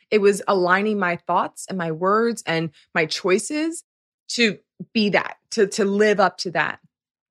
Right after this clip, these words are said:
But again, whatever the guiding compass is for you, when you use that to shift, you become that best version of yourself.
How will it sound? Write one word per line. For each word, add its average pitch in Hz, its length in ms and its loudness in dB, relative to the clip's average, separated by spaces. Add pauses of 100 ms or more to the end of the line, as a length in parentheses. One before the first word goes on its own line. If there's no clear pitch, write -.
(200)
But 185 120 0
again, 185 460 2
whatever 185 280 0
the 180 80 -4
guiding 170 320 0
compass 180 400 -8
is 175 140 -6
for 170 160 -8
you, 190 440 2 (360)
when 190 160 0
you 247 100 4
use 254 380 4
that 220 240 2
to 190 100 -4
shift, - 600 -4 (320)
you 233 220 4
become 214 880 0 (220)
that 170 380 0
best 170 260 -2
version 160 560 -2
of 156 220 -4
yourself. 147 500 -4